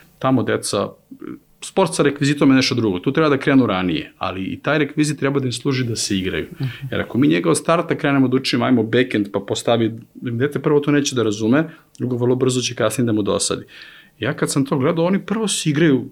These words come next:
Speaker 1: šugice, nekih elementarnih igara, pa se penju ovde, onda, znači, rade neke poligone na teniskom terenu. Onda im kasnije trener da lopticu i reket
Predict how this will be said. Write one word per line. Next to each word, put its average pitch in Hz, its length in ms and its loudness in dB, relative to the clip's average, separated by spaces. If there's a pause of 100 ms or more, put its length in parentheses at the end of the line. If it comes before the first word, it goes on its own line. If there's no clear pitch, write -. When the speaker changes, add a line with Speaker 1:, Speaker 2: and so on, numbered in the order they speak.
Speaker 1:
šugice, 101 680 -2 (100)
nekih - 480 -8
elementarnih 98 580 -2
igara, 98 500 -2 (280)
pa 208 100 -2
se - 220 0
penju 110 300 2
ovde, 104 280 0
onda, 104 200 -2
znači, 117 320 -6
rade 165 240 0
neke 160 220 -2
poligone 123 480 0
na 131 100 0 (160)
teniskom 131 400 2
terenu. 92 300 0 (640)
Onda 123 220 -2
im 170 100 2
kasnije 165 680 -2
trener 156 320 0
da 143 260 2 (340)
lopticu 127 540 -2
i 98 40 0
reket 139 480 -4